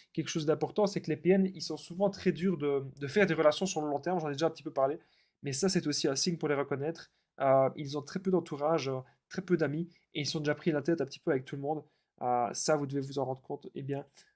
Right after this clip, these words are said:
aussi. N'oubliez pas, les amis, euh, euh, de, de commenter, tout simplement, et de partager cette vidéo. C'est super important. Si vous, vous avez remarqué des choses, qu'est-ce qu'il fait le P N quand vous l'avez bloqué ? Qu'est-ce qu'il a fait avec vous ? N'hésitez pas à me le dire. Ça m'intéresse, dites-le juste en dessous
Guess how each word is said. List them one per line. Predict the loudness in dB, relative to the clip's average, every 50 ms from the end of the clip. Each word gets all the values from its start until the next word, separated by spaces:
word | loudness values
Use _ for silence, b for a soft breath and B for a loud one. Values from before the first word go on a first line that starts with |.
| b b
aussi. | 2 4 4 4 4 4 2 2 0 0
N'oubliez | 4 4 6 6 6 6
pas, | 8 8 8 8
les | 8 8 8
amis, | 6 6 6 4 0 -2 -6 _ 0 6
euh, | 8 10 12 12 12 12 10 8 6 2 0 -2 -6 -8 _ _ _ _ _ -20 -20 _ _ _ _ _ _ 0
euh, | 2 4 4 4 2
de, | 0 -2 -2 0 0 0 0 -2 -8
de | -4 0 2 2
commenter, | 4 8 8 8 10 8 6 4 2 0 -2 -2 -6 _ _ -14
tout | -8
simplement, | -4 -2 -2 -2 -2 -2 -2 -2 -2 -2
et | -4 -4
de | -2
partager | 0 0 0 0 2 2 2 4 4 2 2 0 B B B B B
cette | 4 4 4
vidéo. | 4 2 -2 0 0 0
C'est | 0
super | -2 -4 -4 -2 2 2 4
important. | 4 2 0 -2 2 2 2 2 2 B B B B
Si | B -4 -2 0 2 4 4 4
vous, | 4 4 4 4
vous | 6 6 6 6
avez | 6 6 6
remarqué | 4 4 2 0 -2 -2 0
des | 0 0
choses, | 0 2 2 2 2 2 0
qu'est-ce | -2 -4 -6 -6
qu'il | -6 -2
fait | 0 0
le | 0 0
P | 0 -2
N | -4 -2
quand | -2 -2 -2
vous | -2 -2 -2
l'avez | -2 -2 -2
bloqué ? | -4 -4 -6 -6 -4 -4 -6 -4
Qu'est-ce | 0 2 2 4 4
qu'il | 6 8 8
a | 8
fait | 8 8 6
avec | 6 6 4 2
vous ? | 4 6 6
N'hésitez | 6 6 4 4 6
pas | 6 6
à |
me | 6 4
le | 2
dire. | 0 0 0 0 2
Ça | 4 4 4
m'intéresse, | 6 4 4 6 4 4 4
dites-le | 2 -6 -8 -8
juste | -8 -8 -6 -6
en | -6
dessous | -6 -6 -6 -8 -8